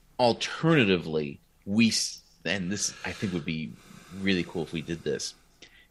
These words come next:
is if we saw that happening,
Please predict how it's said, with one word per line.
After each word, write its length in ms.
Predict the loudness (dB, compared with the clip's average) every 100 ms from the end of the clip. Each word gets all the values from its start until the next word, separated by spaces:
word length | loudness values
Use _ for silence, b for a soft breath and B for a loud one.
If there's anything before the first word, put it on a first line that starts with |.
| _ _ 0
is 160 | 2
if 180 | 2 0
we 160 | -2 0
saw 540 | 0 0 4 4 4
that 340 | 2 0 0 -2
happening, 640 | 0 0 0 -6 -6